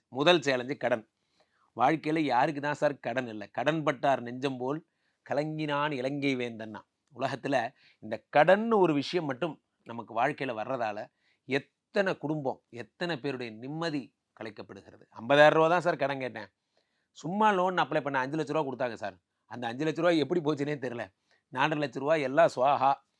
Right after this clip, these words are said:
அதுக்கப்புறம் திருப்பி இப்ப என்னால மாசம் இ எம் ஐ கட்ட முடியாம கஷ்டப்படுறேன்."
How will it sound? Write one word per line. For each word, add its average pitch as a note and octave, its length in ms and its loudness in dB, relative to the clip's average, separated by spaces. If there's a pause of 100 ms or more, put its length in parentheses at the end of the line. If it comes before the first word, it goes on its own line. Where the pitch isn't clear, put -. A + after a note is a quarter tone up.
(140)
அதுக்கப்புறம் B2+ 480 -4
திருப்பி D#3+ 280 -2
இப்ப C3+ 140 -4
என்னால C3 260 -2
மாசம் A#2+ 640 -6
இ A#2 40 -12
எம் D3 180 -2
ஐ C3 100 -4
கட்ட A2+ 180 -8
முடியாம A#2 320 -8
கஷ்டப்படுறேன்." G#2+ 520 -12